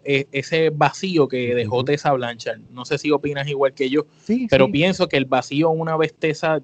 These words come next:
Speaker 1: ya deja de estar en Impact, eh, se, se sentía que la división femenina necesitaba una nueva cara, alguien diferente, y cuando llega ella, pues, se hizo cargo de ese espacio.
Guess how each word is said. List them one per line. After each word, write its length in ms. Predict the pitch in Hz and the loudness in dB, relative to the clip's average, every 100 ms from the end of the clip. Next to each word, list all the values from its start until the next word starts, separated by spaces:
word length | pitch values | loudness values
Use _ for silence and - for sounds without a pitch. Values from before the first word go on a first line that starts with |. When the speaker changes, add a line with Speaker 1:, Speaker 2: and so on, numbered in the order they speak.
| 139 | 0
Speaker 1:
ya 320 | 147 147 147 | 0 2 -2
deja 300 | 139 139 147 | -2 0 0
de 60 | 143 | -2
estar 260 | - 147 | -2 -2
en 120 | 151 | -2
Impact, 360 | 165 151 123 - _ _ _ _ | -4 -4 -4 -6 _ _ _ _
eh, 380 | 135 135 127 127 | -2 -2 0 -4
se, 280 | 120 - 147 | -6 -2 -2
se 180 | - 151 | 2 0
sentía 640 | 151 143 131 160 151 113 | 2 -2 -2 0 2 0
que 180 | 113 135 | -2 -2
la 140 | 131 127 | 0 0
división 340 | 127 120 135 | -2 -4 -6
femenina 460 | 160 156 147 165 143 | -4 -2 -2 -2 -4
necesitaba 720 | 127 135 156 147 147 156 135 - - - - | -2 -4 -8 2 4 6 2 -2 -20 -20 -6
una 220 | 139 151 | 2 2
nueva 320 | 160 160 143 | 4 4 4
cara, 480 | 156 160 156 147 143 | 6 6 6 6 4
alguien 400 | - 139 139 147 | 0 -2 0 2
diferente, 720 | 151 147 143 165 170 - 139 | 2 2 2 2 -2 0 0
y 140 | 143 131 | 0 -2
cuando 260 | 135 123 | -2 -2
llega 340 | 120 151 165 175 | 0 0 2 2
ella, 300 | 202 175 - | 2 0 -2
pues, 400 | - 123 120 120 | -2 -2 -4 -6
se 100 | 123 | -10
hizo 240 | 120 160 | -2 2
cargo 320 | - 143 143 | 4 6 6
de 60 | 127 | 2
ese 140 | 120 | -2
espacio. 380 | - - - 107 | -10 -12 -12 -18